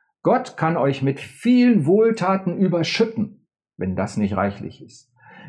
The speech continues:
Er wird euch so reich machen, dass ihr jederzeit freigebig sein könnt. Man erntet mehr, als man sät. Ich glaube, Gott segnet den fröhlichen Geldgeber auch gerne finanziell.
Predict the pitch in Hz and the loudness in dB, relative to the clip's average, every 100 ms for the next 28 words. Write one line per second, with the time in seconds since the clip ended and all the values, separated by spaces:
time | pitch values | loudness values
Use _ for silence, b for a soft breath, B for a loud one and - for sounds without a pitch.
0 | B 147 160 269 214 - 254 269 240 247 | B 2 2 2 2 2 0 0 0 0
1 | 254 202 170 160 170 170 180 156 226 269 | 0 -2 -2 0 -2 0 0 0 0 0
2 | - 208 208 - 175 233 147 123 104 - | 0 -4 -4 -4 -2 0 -2 -4 -6 -10
3 | 107 104 98 - 95 101 - _ _ _ | -8 -8 -8 -14 -20 -20 -20 _ _ _
4 | _ _ _ _ _ _ _ _ 101 98 | _ _ _ _ _ _ _ _ -6 -6
5 | 135 160 190 160 135 147 143 123 120 107 | -4 -2 -2 -4 -2 -2 -2 -4 -4 -4
6 | 98 95 95 _ _ _ _ _ _ _ | -4 -6 -10 _ _ _ _ _ _ _
7 | 240 - 202 202 196 156 - 196 196 - | -4 -2 0 2 2 0 0 -2 -4 -12
8 | 120 165 240 247 240 196 151 - 208 214 | -4 0 0 0 0 0 -4 0 0 2
9 | 196 165 151 151 202 - 185 196 170 - | -2 -4 -2 0 0 0 0 0 0 -2
10 | 123 - 135 143 156 139 139 123 110 - | -4 -4 -4 -2 -4 -6 -4 -2 -4 -4
11 | 113 107 107 | -4 -4 -8